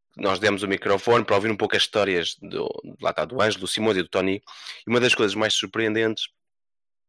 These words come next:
é o próprio Tony dizia que, que estava maravilhado de estar ali e estava de coração cheio de estar ali no meio dos adeptos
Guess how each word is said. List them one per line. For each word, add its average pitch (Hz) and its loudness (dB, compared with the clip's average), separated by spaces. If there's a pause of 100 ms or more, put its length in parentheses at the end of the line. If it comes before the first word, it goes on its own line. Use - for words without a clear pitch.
(160)
é 117 2
o 110 2
próprio 120 2
Tony 117 2
dizia 117 0 (560)
que, 117 2
que - -2
estava 120 2
maravilhado 110 2
de - -4
estar 104 2
ali 101 2
e 107 -8
estava 95 -2
de - -20
coração 107 -2
cheio 110 2
de 101 -2
estar 107 2
ali 104 2
no 107 0
meio 107 4
dos 101 -2
adeptos 104 2